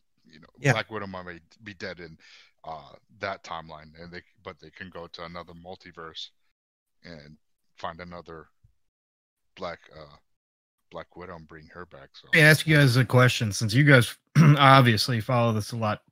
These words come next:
Speaker 3: more than I do anymore, but I used to.
Speaker 1: <laughs>
Speaker 3: How, do you think we're, do you think we're ever gonna get a D C Marvel crossover
Speaker 1: Oh.
Speaker 3: movie?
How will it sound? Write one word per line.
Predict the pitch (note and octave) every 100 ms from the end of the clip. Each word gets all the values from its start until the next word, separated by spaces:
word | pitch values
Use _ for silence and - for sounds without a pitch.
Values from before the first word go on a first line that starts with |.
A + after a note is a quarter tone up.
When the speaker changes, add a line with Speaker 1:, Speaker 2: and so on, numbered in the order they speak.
| -
Speaker 3:
more | A2+ A2
than | G#2+
I | G#2+ A2+
do | A2 G#2
anymore, | A2+ G2+ A2 A2+ G2
but | G2
I | G2
used | G#2+ A#2+ -
to. | - G3+ F3 - F#3
Speaker 1:
<laughs> | _ -
Speaker 3:
How, | C#3 - A2+
do | B2+
you | E3
think | F#3+ D#3+
we're, | E3 - - - -
do |
you | F3
think | D#3+ G#3 D#3
we're | D#3+
ever | E3 F3+
gonna | D#3 D#3+
get | C#3+ D3+
a | C3
D | C3+
C | C3 D#3
Marvel | C3 A#2+ A#2+ C3
crossover | - A2+ A2+ C3+ C#3 C3+ _ _ _ _ -
Speaker 1:
Oh. | B2 C3 B2+ A#2 G#2 F2+ -
Speaker 3:
movie? | A#2+ C#3